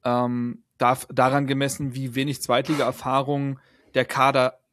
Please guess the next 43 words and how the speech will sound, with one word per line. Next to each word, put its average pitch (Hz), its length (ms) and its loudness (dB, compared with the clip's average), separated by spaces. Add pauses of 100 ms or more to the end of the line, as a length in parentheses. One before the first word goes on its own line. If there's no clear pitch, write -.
(460)
ohnehin 139 320 2
nach 165 140 2
dem 139 140 -6
Aufstieg 131 300 -4
hatte, 151 220 -2
weil 127 120 2
dieser 123 320 -4
Kader 139 380 -2
ist 151 160 -4
nun 156 160 -2
mal 131 180 0
lange 127 240 0
in 139 80 -4
der 135 80 0
dritten 139 260 -8
Liga 143 200 -4
gewesen 147 640 -2 (680)
und 131 240 0
dafür 139 260 -2
hat 143 100 -2
man, 135 140 -6
finde 147 220 -6
ich, 127 100 -10
sehr 135 220 -2
wenig 156 340 0
getan. 123 580 -8 (440)
Ich 127 140 -10
weiß 143 240 0
nicht, 131 140 -4
ob 135 80 -6
man 139 140 -2
jetzt 139 240 -4
über 135 160 -6
gewisse 135 340 -10
Limits 147 400 -6
gegangen 156 320 -2
ist, 143 80 -6
ob 135 80 -4
man 135 140 -4
gesagt 135 340 -2
hat, 135 160 -2
nichts 135 220 -10
ist - 180 -14